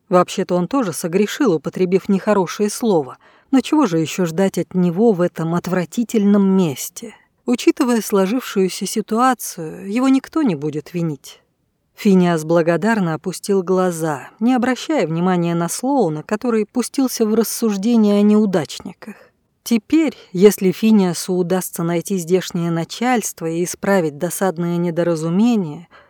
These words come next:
всё будет хорошо. Ведь он всегда делал всё от него зависящее, чтобы стать праведным человеком.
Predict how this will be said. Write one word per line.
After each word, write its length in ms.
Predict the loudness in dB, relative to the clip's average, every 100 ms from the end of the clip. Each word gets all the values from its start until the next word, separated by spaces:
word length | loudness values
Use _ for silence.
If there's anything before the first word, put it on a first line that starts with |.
| _
всё 300 | -8 0 0
будет 340 | 2 2 0 -4
хорошо. 640 | -2 -2 -2 -8 -12 -14 _ _ _
Ведь 200 | -2 2
он 140 | 2 2
всегда 480 | 0 -4 0 0 2
делал 400 | 2 4 2 0
всё 360 | -2 0 0
от 140 | 2 4
него 240 | 4 4
зависящее, 840 | 2 2 4 2 0 -6 -8 -8 -4
чтобы 320 | 0 2 0
стать 400 | 0 -4 -4 -6
праведным 640 | -2 2 2 2 0 0
человеком. 720 | -4 -6 -4 -4 -6 -10 -20